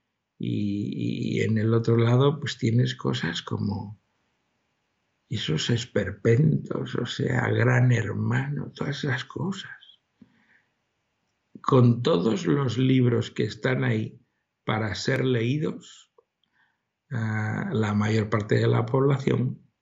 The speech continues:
o una importante parte de la población, eh, que ve televisión de forma salvaje, pues prefiere,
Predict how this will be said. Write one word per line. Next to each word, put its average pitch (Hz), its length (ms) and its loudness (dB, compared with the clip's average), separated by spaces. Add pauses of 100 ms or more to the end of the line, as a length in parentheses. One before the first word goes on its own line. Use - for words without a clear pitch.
(440)
o 170 340 4
una 127 300 2
importante 113 720 -2
parte 123 400 -4
de 117 120 0
la 117 200 -2
población, - 760 0 (600)
eh, 107 220 -4
que 110 140 0
ve 117 180 2
televisión 117 960 -2
de - 160 -6
forma 62 1200 -2
salvaje, 123 840 -2
pues 113 320 0
prefiere, 120 760 -2